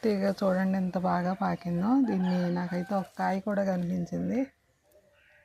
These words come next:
ఇల్లు శుభ్రం చేసుకోవటం ఇవన్నీ చేయకుండా ఫస్ట్ వచ్చిన ఎమ్మటే ఈ మొక్కల చుట్టూ అయితే తిరుగుతున్నాను నేను. తర్వాత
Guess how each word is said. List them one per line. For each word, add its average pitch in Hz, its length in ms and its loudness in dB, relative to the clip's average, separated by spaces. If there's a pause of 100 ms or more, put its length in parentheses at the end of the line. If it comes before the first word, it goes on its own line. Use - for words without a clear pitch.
(1600)
ఇల్లు 220 240 4
శుభ్రం 226 320 4 (100)
చేసుకోవటం 202 520 0 (140)
ఇవన్నీ 196 280 4 (100)
చేయకుండా 196 560 0
ఫస్ట్ 208 320 -2 (440)
వచ్చిన 202 320 -2
ఎమ్మటే 196 280 0
ఈ 220 140 2
మొక్కల 202 340 0
చుట్టూ 202 240 -2
అయితే 190 360 0
తిరుగుతున్నాను 185 680 0
నేను. 180 220 0 (4000)
తర్వాత 214 380 4